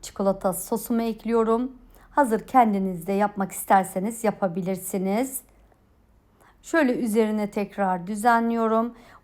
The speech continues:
Bu tarz, e, pastaları, bu tarz borcam pastası, normal pasta, e, bir gece dinlenirse gerçekten kıvamı tam oturuyor ve tam lezzetli oluyor. E, eğer "Benim vaktim yok." diyorsanız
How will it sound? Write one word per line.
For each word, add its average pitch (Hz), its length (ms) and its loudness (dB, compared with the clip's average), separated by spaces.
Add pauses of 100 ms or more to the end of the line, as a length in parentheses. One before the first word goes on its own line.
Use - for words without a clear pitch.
Bu 294 200 -2
tarz, 302 480 4
e, 214 320 -2
pastaları, 202 800 0
bu 208 80 -12
tarz 214 280 2
borcam 208 460 0
pastası, 196 640 -4
normal 196 480 2
pasta, 190 500 -4 (600)
e, 202 380 0
bir 285 140 6
gece 180 480 -2
dinlenirse 220 760 0 (240)
gerçekten 208 760 0
kıvamı 185 640 0
tam 240 300 2
oturuyor 185 520 -6
ve 226 140 -4 (280)
tam 202 300 2
lezzetli 180 480 -8
oluyor. 185 360 2 (520)
E, 190 380 -2
eğer 214 400 6
"Benim 202 320 2
vaktim 202 360 0
yok." 196 260 -4
diyorsanız 190 600 -4